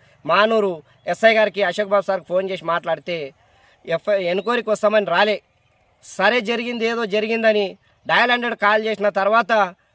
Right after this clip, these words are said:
ఒక్కరోజు నాన్న పెట్టిన రిసన్-, కంప్లైంట్ పెట్టిన రిసీవ్డ్ పేపర్ మాత్రమే ఇచ్చిండు. మళ్ళా రెండోసారి నేను నారాయణపేట జిల్లా ఎస్పీని వెళ్ళి కలవడం జరిగితే,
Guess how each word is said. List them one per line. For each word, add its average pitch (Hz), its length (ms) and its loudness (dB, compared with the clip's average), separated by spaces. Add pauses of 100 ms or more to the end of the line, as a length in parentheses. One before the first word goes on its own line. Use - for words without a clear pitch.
(140)
ఒక్కరోజు 202 480 0
నాన్న 190 260 -2
పెట్టిన 190 300 -2
రిసన్-, 180 500 -2 (220)
కంప్లైంట్ 202 340 -2
పెట్టిన 214 200 -2
రిసీవ్డ్ 196 360 -4
పేపర్ 240 220 -2
మాత్రమే 220 380 0
ఇచ్చిండు. 185 460 -4 (420)
మళ్ళా 196 300 2
రెండోసారి 233 520 0
నేను 220 200 -2
నారాయణపేట 214 440 0
జిల్లా 202 260 -2
ఎస్పీని 208 600 -2 (300)
వెళ్ళి 214 180 -2
కలవడం 220 420 0
జరిగితే, 208 540 -2